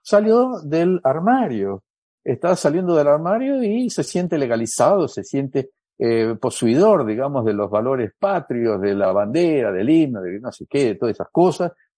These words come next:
y siente que las Fuerzas Armadas están de su lado, que la policía está de su lado, y de hecho, en alguna medida, están. Están. Y eso es, eh, bastante, bastante preocupante.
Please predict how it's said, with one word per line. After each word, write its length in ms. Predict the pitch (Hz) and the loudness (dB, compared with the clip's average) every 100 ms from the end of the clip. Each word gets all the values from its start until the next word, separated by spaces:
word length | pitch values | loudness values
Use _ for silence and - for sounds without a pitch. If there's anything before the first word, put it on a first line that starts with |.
| _ | _
y 100 | 175 | -2
siente 360 | - 165 180 131 | 2 0 0 0
que 60 | |
las 120 | 117 113 | 0 -2
Fuerzas 260 | 110 92 | -2 -2
Armadas 260 | 95 104 95 | -2 -4 -4
están 180 | 92 92 | -6 -8
de 80 | |
su 120 | - 143 | -2 2
lado, 340 | 196 180 139 | 4 2 0
que 80 | 98 | -4
la 100 | 90 | -6
policía 300 | 90 131 120 | -6 -2 -2
está 120 | 110 | -2
de 60 | 101 | -2
su 80 | 139 | 2
lado, 320 | 175 190 - _ _ - | 2 2 -4 _ _ -2
y 180 | 254 | 0
de 380 | 294 269 190 214 | 2 4 4 2
hecho, 200 | 269 - | 0 -4
en 60 | 156 | -4
alguna 260 | 143 170 | -2 -2
medida, 460 | 135 123 139 143 143 - | -2 -2 0 0 -2 -2
están. 840 | 95 90 _ _ 156 98 82 76 _ _ _ _ _ _ _ - | -2 -2 _ _ 0 0 -4 -16 _ _ _ _ _ _ _ -6
Están. 720 | 85 - 185 143 104 82 - _ _ _ - | -4 -6 -4 -2 -2 -8 -20 _ _ _ -2
Y 180 | 113 | 2
eso 300 | 156 151 165 | 2 2 0
es, 260 | 151 160 185 _ _ _ _ - | 0 0 -4 _ _ _ _ -4
eh, 520 | 117 117 110 117 110 101 | -2 0 -2 -4 -4 -2
bastante, 800 | 107 - 139 139 131 120 113 - | -4 -2 -4 -2 -2 0 -2 -2
bastante 420 | 107 - 123 123 | -4 -4 -4 -4
preocupante. 720 | 104 104 107 90 87 78 82 | -4 -4 -4 -4 -4 -6 -12